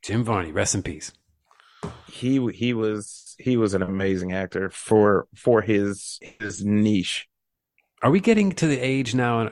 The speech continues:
Speaker 1: uh, in our lives where we're saying "rest in peace," like, a-, almost every
Speaker 2: Man, I feel like we lose somebody every week.
Speaker 1: It's crazy, right?
Speaker 2: Like, they out here dropping, and we're like, "Damn."
Speaker 1: Somebody, a random stranger just stopped me on the street the other day just to tell me about the D J from Ellen.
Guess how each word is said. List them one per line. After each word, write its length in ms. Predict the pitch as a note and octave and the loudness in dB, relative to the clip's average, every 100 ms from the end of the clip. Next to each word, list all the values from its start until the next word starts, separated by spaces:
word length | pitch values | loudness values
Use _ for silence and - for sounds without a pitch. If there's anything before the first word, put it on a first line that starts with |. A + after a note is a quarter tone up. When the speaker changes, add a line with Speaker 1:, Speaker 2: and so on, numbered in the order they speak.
| - | -6
Speaker 1:
uh, 320 | - F#2+ F#2 F#2 | -6 -6 -4 -4
in 80 | F#2+ | -2
our 120 | G2 | 0
lives 420 | F#2+ G2 F#2+ F2 | 0 0 -2 -4
where 160 | F#2+ F2 | -8 -6
we're 160 | F#2 | -4
saying 300 | - G#2 F#2 | -2 -2 -2
"rest 240 | F#2 F2+ F#2 | -4 -6 -8
in 80 | |
peace," 400 | E2+ G2 F2+ - | -8 -8 -8 -10
like, 320 | F2 D#2+ D#2+ - _ _ | -10 -12 -14 -20 _ _
a-, 60 | - - - | -20 -20 -8
almost 400 | F2+ F2+ F2 F#2 | -6 -4 -6 -8
every 500 | F2 E2+ E2+ E2+ - _ _ _ _ _ _ _ _ | -8 -8 -10 -12 -14 _ _ _ _ _ _ _ _
Speaker 2:
Man, 360 | E3 E3+ D#3 - | 0 2 0 -2
I 100 | - | 0
feel 200 | - D4 | 2 4
like 180 | D4 G#3+ | 6 6
we 120 | F3+ | 4
lose 220 | G#3 G#3 G3 | 2 2 0
somebody 380 | A3 G3+ G3+ | -2 0 -2
every 180 | G3 F3+ | -2 -4
week. 420 | G#2+ E3+ C#4 - _ _ _ _ | -2 -2 -2 -6 _ _ _ _
Speaker 1:
It's 160 | A2 - | -10 -6
crazy, 400 | - E3+ F3 G2+ | -2 0 0 -2
right? 440 | F2+ B2+ F3 - _ _ _ | -4 -4 -6 -10 _ _ _
Speaker 2:
Like, 200 | C#3 D3+ | -10 -8
they 160 | D3+ G3 | -4 0
out 160 | F#3+ D#3 | 0 2
here 180 | C#3 | 2
dropping, 560 | G#2+ A2+ C3+ G#3+ - C#3+ | 0 -4 -4 -4 -4 -6
and 100 | A#2 | -6
we're 120 | F3 | -8
like, 220 | C#3+ - _ | -10 -12 _
"Damn." 400 | - - B3 G#2 - _ _ _ _ _ - | 2 4 4 0 -8 _ _ _ _ _ 0
Speaker 1:
Somebody, 440 | G3+ G3+ G3 C3+ | 4 6 6 6
a 100 | G#2 | 4
random 340 | B2+ F3+ F3+ | 2 4 4
stranger 540 | D#3+ - - D#3 E3 G#2+ | 2 -2 0 2 2 0
just 180 | F#2 - | -2 0
stopped 260 | - C3+ | 2 2
me 80 | B2 | 2
on 60 | A2+ | -2
the 60 | |
street 300 | G2+ - C#3 | -4 -4 -4
the 80 | A2 | -4
other 100 | F#2 | -6
day 100 | F2 | -6
just 140 | A2 | -6
to 80 | G#2 | -6
tell 200 | - C3 | -4 -2
me 120 | A#2+ | 0
about 180 | G#2 G2+ | 0 -4
the 60 | - | -6
D 240 | F2 B2 | -4 -4
J 140 | A#2 F#2 | -2 -6
from 140 | F2 | -8
Ellen. 360 | G#2+ A#2 D#2+ | -6 -6 -6